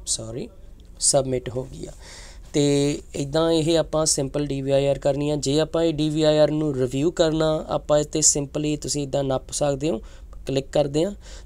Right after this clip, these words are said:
ਤੇ ਆਹ ਨੈਕਸਟ ਆ ਜਾਂਦਾ ਵਾ, ਤੇ ਤੁਸੀਂ ਦੇਖ ਸਕਦੇ ਹੋ ਵੀ ਜੇ ਕੋਈ ਡਿਫੈਕਟਸ ਉਸ ਵਕਤ ਤੁਸੀਂ ਪਾਏ ਸੀਗੇ ਤੇ ਰਿਮਾਰਕਸ ਆਪਣੇ ਕੀ ਪਾਏ ਹੋਏ ਸੀਗੇ। ਸੋ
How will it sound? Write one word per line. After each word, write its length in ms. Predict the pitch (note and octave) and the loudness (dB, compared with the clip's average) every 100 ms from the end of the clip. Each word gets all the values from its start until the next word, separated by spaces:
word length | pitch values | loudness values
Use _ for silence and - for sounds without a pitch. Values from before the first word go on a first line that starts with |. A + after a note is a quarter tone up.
| - | -4
ਤੇ 100 | C#3+ | 2
ਆਹ 240 | C#3+ C3+ C#3 | 4 4 2
ਨੈਕਸਟ 400 | B2+ C3 - D3 | 2 2 2 2
ਆ 140 | C3+ | 4
ਜਾਂਦਾ 260 | C3+ C3+ C3+ | 2 2 2
ਵਾ, 160 | C3+ | 2
ਤੇ 140 | C3+ C3+ | -2 -4
ਤੁਸੀਂ 240 | C#3 C3+ | -6 -4
ਦੇਖ 240 | B2+ C3 - | -2 0 0
ਸਕਦੇ 320 | C3 B2+ C3+ | -2 -2 -2
ਹੋ 80 | C3 | -2
ਵੀ 120 | C3 | -2
ਜੇ 140 | C3 | -2
ਕੋਈ 160 | C3 C3 | -2 -4
ਡਿਫੈਕਟਸ 580 | B2+ B2 C#3 C3+ - - - - - | -4 -2 -2 0 -4 -4 -14 -16 -8
ਉਸ 280 | - C3+ - | -2 0 2
ਵਕਤ 180 | C3+ - - | 0 0 -4
ਤੁਸੀਂ 200 | C#3+ C3+ | -4 -2
ਪਾਏ 300 | C3 B2+ B2+ | 0 2 2
ਸੀਗੇ 340 | - C#3 D3 - - - - - | 0 -2 -2 -4 -16 -20 -6 0
ਤੇ 100 | C#3 | 2
ਰਿਮਾਰਕਸ 520 | C3+ B2 B2 - B2+ | 2 2 -2 0 -2
ਆਪਣੇ 240 | - B2 | -2 -8
ਕੀ 160 | A#2 B2+ | -8 -8
ਪਾਏ 220 | - D3 | -8 -8
ਹੋਏ 160 | - - | -10 -10
ਸੀਗੇ। 280 | - B2+ | -10 -8
ਸੋ 300 | - C3 B2 | -4 -2 -4